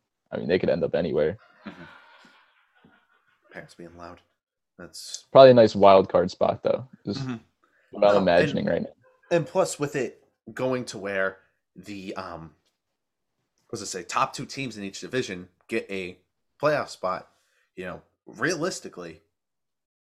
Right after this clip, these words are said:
Speaker 2: all three of these teams are gonna make the playoffs. One's gonna be probably a two seed or a one seed. The other one is probably going to be a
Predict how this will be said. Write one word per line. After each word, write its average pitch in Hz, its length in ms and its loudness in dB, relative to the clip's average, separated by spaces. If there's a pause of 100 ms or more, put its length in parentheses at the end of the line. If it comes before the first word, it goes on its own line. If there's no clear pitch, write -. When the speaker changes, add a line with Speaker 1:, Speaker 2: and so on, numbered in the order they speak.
(220)
Speaker 2:
all 131 200 2
three 131 260 -8
of 104 60 -8
these 101 160 -10
teams 101 220 -14
are 90 60 -14
gonna 82 140 -14
make 82 200 -16
the 82 60 -20
playoffs. - 480 -14 (840)
One's 127 280 -4
gonna 123 180 -6
be 104 240 -10
probably 113 760 -10
a 87 400 -10 (640)
two 135 240 -6
seed 95 480 -14 (140)
or 104 140 -8
a 95 40 -10
one 87 260 -12
seed. 104 360 -14 (580)
The 185 100 -6
other 123 240 -2
one 98 280 -8
is 92 220 -12
probably 110 540 -8
going 95 280 -12
to 98 100 -20
be 95 340 -18
a 85 260 -16